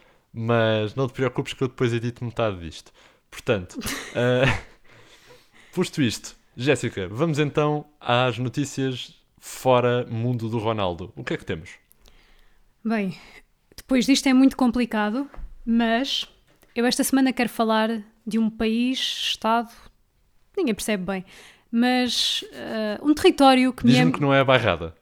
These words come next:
Speaker 2: Não. <laughs> Também é um território que me é muito querido, eh, mas neste caso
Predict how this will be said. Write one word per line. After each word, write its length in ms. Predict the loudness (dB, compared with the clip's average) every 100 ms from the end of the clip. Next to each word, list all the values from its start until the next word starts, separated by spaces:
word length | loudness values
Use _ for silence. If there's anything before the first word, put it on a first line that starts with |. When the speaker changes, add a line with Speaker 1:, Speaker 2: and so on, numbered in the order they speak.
| _
Speaker 2:
Não. 220 | -4 -4 -12 _
<laughs> 1300 | -2 -2 -2 -12 -16 -20 -20 -20 -20 -20 -20 _ _
Também 340 | -2 4 8 8
é 60 |
um 80 | 8
território 360 | 4 4 4 4
que 80 |
me 80 | 4
é 60 | 4
muito 240 | 4 2
querido, 420 | 0 2 2 0 -6 -18 -20 -20 _ _
eh, 480 | -2 0 2 0 -2 0
mas 500 | 2 4 4 4 4
neste 300 | 2 2 2
caso 580 | 4 4 4 0 -2